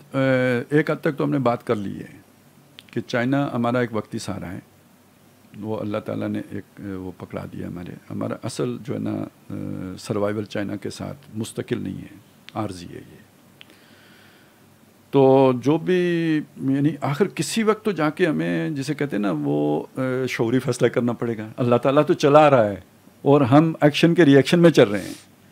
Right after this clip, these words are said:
लेकिन कहीं जाके तो प्रोएक्टिव होके तो अपनी पॉलिसियाँ बनानी पड़ेंगी ना। तो वो ये है कि अभी हमारे पास एक गोल्डन अपॉर्चुनिटी है। पुराना निज़ाम मर रहा है, उसकी कम-, गिरफ्त कमज़ोर पड़ रही है।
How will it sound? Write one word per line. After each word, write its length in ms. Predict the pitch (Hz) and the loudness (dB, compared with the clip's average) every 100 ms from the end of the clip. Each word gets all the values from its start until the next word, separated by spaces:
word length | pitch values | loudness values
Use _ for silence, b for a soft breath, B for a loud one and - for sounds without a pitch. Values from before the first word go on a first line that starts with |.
| b b b b | b b b b
लेकिन 220 | 185 233 | 2 2
कहीं 500 | 196 196 147 226 269 | 2 6 8 10 10
जाके 460 | 214 175 147 175 175 | 8 4 4 2 2
तो 480 | 170 170 170 170 147 | 2 4 6 4 4
प्रोएक्टिव 520 | 175 202 190 - 214 | 8 8 8 4 6
होके 420 | 185 156 139 151 147 | 8 8 6 2 0
तो 340 | - 151 151 | 2 4 4
अपनी 300 | 160 139 160 | 2 0 0
पॉलिसियाँ 420 | 143 127 131 156 | 4 4 4 2
बनानी 220 | 120 123 | 4 4
पड़ेंगी 340 | 127 95 95 - | 2 0 -6 -6
ना। 160 | - - _ b b b b b b b | -6 -8 _ b b b b b b b
तो 80 | 170 | -4
वो 100 | 165 | 0
ये 260 | 175 175 185 | 2 4 4
है 80 | 180 | 2
कि 120 | 190 | 2
अभी 260 | 151 156 | 2 4
हमारे 260 | 175 135 131 | 4 4 4
पास 240 | - 127 | 0 -2
एक 80 | 117 101 - | -4 -8 -10
गोल्डन 580 | 110 104 95 104 101 113 | -8 -6 -4 -4 -2 -4
अपॉर्चुनिटी 680 | - - 92 98 95 - 98 | -4 -10 -10 -8 -8 -8 -8
है। 220 | 104 113 - _ _ | -8 -10 -14 _ _
पुराना 260 | 135 131 147 | 0 4 2
निज़ाम 360 | 139 123 127 | 2 0 0
मर 120 | 110 107 | 0 -2
रहा 200 | 104 110 | -2 -2
है, 220 | 107 110 | -2 -4
उसकी 260 | 123 - 127 | -8 -8 -10
कम-, 240 | - 120 - | -4 -4 -4
गिरफ्त 360 | 113 101 143 | -2 2 2
कमज़ोर 320 | - 117 101 98 - | 2 -2 -2 -6 -8
पड़ 80 | |
रही 180 | - - | -12 -12
है। 100 | 78 | -20